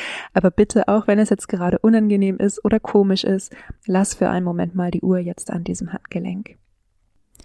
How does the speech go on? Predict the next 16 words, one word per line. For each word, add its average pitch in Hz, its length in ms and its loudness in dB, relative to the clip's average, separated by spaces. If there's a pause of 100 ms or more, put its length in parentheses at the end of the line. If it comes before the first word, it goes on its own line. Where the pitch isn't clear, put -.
(560)
Zurück 190 360 0
zum 185 180 -2
Gehirn, 180 400 0
das 190 240 -2
in 175 300 -4
Gewohnheiten 190 720 2
funktioniert, 185 800 -4
das 190 160 -4
in 175 120 0
Mustern 180 540 0
funktioniert 175 800 -4
und, 170 380 -6 (560)
ähm, 170 380 -4
ja, 202 160 0
einfach 190 280 -2
bestimmte, 185 720 0